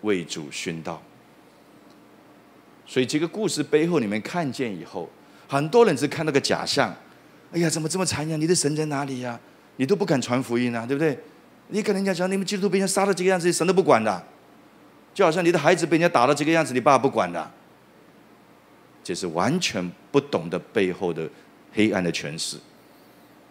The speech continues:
他们被杀是自愿的，因为他可以否认主名的，阿们吗？他可以不承认的，不承认就没事。所以我写了几个短文，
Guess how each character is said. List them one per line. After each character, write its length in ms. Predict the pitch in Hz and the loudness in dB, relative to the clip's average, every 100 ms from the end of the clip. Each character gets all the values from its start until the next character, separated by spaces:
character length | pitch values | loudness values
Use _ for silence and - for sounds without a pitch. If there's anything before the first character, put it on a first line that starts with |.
| - - _ _ - - - - - - - - _ - - | -20 -20 _ _ -20 -20 -20 -20 -20 -20 -20 -20 _ -20 -8
他 180 | 113 113 | -2 0
们 220 | 110 101 | 0 -2
被 260 | 147 117 | 0 0
杀 400 | 87 - 90 87 - - _ - _ | 0 -2 -2 -2 -6 -20 _ -20 _
是 200 | - 82 | -10 -8
自 260 | 73 - 87 | -6 -4 0
愿 260 | 87 85 76 | 2 2 -2
的， 140 | - - - - - - - - _ - - - - - | -10 -16 -20 -20 -20 -20 -20 -20 _ -20 -20 -20 -20 -10
因 120 | 110 | -6
为 60 | 104 | -4
他 180 | 120 127 | -4 -6
可 180 | - | 2
以 80 | 117 | 2
否 260 | 101 98 82 | 2 0 2
认 200 | 95 80 | 0 0
主 180 | 95 78 | -2 -2
名 240 | 73 73 | -4 -6
的， 100 | 76 - | -8 -2
阿 100 | 98 | 0
们 160 | 98 | 2
吗？ 220 | 95 92 - - _ - - - _ - | 0 -2 -6 -20 _ -20 -20 -20 _ -20
他 100 | - | -10
可 140 | 143 120 | -4 -2
以 40 | |
不 100 | 113 | -2
承 260 | 117 - 85 | -4 -4 -6
认 160 | 85 | -6
的， 60 | 76 - - - - - - - | -8 -18 -20 -20 -20 -20 -20 -8
不 80 | 113 | -6
承 160 | - 101 | -2 -4
认 100 | 101 | -2
就 80 | |
没 160 | 85 80 | -4 -6
事。 240 | - - - - - - - - - - - - | -10 -14 -18 -20 -20 -20 -20 -20 -20 -20 -20 -6
所 160 | 113 | 2
以 40 | 110 | 2
我 120 | 101 | 2
写 260 | - 92 80 | -2 -2 0
了 80 | |
几 220 | 92 - 82 | -2 -2 -4
个 80 | |
短 200 | 90 85 78 | -4 -8 -10
文， 100 | 76 | -12